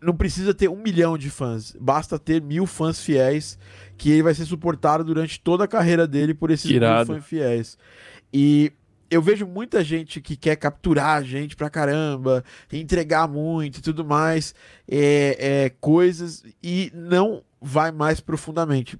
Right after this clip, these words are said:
Speaker 1: Esse podcast é um exemplo de um material mais profundo. A gente tá aqui discutindo coisas mais profundas. É, é,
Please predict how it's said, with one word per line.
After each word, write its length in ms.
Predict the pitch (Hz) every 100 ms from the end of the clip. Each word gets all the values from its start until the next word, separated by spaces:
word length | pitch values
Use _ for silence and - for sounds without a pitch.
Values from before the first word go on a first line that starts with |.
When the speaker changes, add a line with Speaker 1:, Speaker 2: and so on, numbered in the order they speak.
| -
Speaker 1:
Esse 160 | 165
podcast 480 | - 170 - 190 -
é 20 |
um 80 | 220
exemplo 420 | 226 185 214 208
de 100 | 170
um 60 | 185
material 480 | 190 175 185 165 170
mais 180 | 170 156
profundo. 520 | 190 - 214 170 120 _ - - -
A 60 |
gente 120 | 123
tá 60 | 147
aqui 160 | 135 160
discutindo 400 | - 151 - 160
coisas 280 | 165 175 151
mais 160 | 143
profundas. 640 | - 139 - 127 113 110 - - - -
É, 260 | 117 120 -
é, 360 | 131 127 120